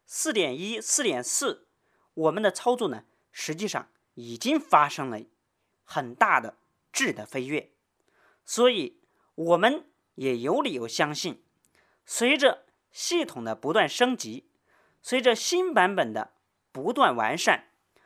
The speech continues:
无障碍呢，也一定会走向一个越来越乐观的这样一个趋势。那对于我们盲人用户来讲呢，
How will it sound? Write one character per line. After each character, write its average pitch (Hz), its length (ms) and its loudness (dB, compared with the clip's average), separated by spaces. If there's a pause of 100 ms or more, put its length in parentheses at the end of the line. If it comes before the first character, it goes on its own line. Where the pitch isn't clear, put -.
(160)
无 185 200 -2
障 311 200 6
碍 160 180 4
呢， 107 180 -8 (460)
也 131 180 -4
一 117 200 -8
定 269 300 -2 (300)
会 139 200 -10
走 107 260 -6
向 113 180 -8
一 110 120 -8
个 120 300 -4 (640)
越 185 180 0
来 127 160 0
越 160 140 -2
乐 214 300 2
观 113 260 -2
的 104 180 -12 (280)
这 - 140 -12
样 107 80 -8
一 107 60 -8
个 113 120 -4
趋 147 240 -6
势。 - 280 -8 (800)
那 254 120 2
对 285 160 0
于 277 40 2
我 226 140 6
们 170 140 4
盲 165 180 8
人 254 180 4
用 214 140 2
户 165 160 0
来 143 140 4
讲 110 200 0
呢， 110 160 -6